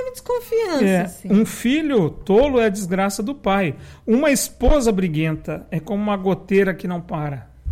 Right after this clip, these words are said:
Speaker 2: E às vezes isso pode ser um dos fatores que faz o homem não querer conversar.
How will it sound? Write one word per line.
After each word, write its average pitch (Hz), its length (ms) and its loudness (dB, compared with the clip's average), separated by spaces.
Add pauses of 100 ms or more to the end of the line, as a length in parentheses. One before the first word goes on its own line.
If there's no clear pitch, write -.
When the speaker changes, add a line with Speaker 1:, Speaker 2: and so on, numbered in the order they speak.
(600)
Speaker 2:
E 160 120 -4
às 156 140 -2
vezes 180 220 -4
isso 208 200 -6
pode 208 220 -6
ser 196 120 -8
um 190 60 -6
dos 180 100 -12
fatores 175 460 -8
que 208 100 -16
faz 175 260 -10
o 165 60 -8
homem 165 220 -8
não 165 140 -10
querer 165 200 -14
conversar. 151 580 -12